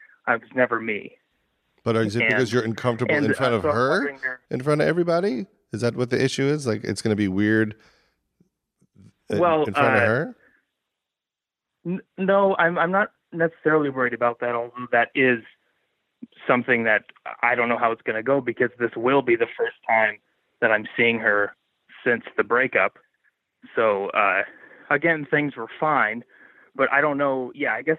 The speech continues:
Speaker 1: I don't know how other people are gonna be treating me around her and the whole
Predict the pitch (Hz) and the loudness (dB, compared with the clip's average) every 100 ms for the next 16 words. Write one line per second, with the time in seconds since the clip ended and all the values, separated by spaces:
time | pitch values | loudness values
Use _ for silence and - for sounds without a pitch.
0 | - 156 196 202 180 151 143 143 - 147 | 0 -2 0 -2 -2 -4 -2 -2 -2 -2
1 | - 123 120 120 113 117 113 - _ _ | 0 0 0 -2 -2 -6 -10 -18 _ _
2 | _ _ - 151 139 131 123 123 120 113 | _ _ -4 0 2 2 2 2 2 2
3 | 117 117 117 - 120 110 107 101 110 113 | 2 0 -2 0 2 4 2 2 0 -4
4 | - 117 | -2 -4